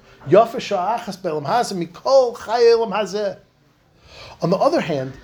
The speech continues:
if I suffer in this world, I am going to be a vehicle for Chil Hashem.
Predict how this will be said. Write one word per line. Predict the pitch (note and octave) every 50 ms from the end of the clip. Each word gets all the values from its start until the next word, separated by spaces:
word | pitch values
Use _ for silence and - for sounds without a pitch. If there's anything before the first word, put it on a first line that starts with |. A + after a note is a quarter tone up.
| - -
if | F#3+ E3+ - - -
I | G#3+ A#3 C4 D#4 D#4 A#3 F#3+ - - - -
suffer | - - - - - G#3 G3 F#3 - - - - - - _ _ _ _ _ _ _ - - _ _ -
in | F3 E3+ E3
this | E3+ E3+ - - F#3
world, | A3 A3+ E3+ C#3 C3+ C#3+ C#3 - _ _ - - - - _ _ _
I | G3 G3+ A3
am | C4 C4+ B3 G3+
going | F3 F#3 F3+ F3+ F3 F3
to | - - D3
be | B2+ D#3+ F3 E3+ E3+
a | D#3+ D3
vehicle | C3+ A#2+ A#2+ C3 F3+ A#3 G3 F3+ D3 - - C#3 B2 B2 B2
for | - - F3
Chil | F3 - F#3+ F#3+ F#3 G3
Hashem. | F#3 F3 - - A3 F#3+ B2+ -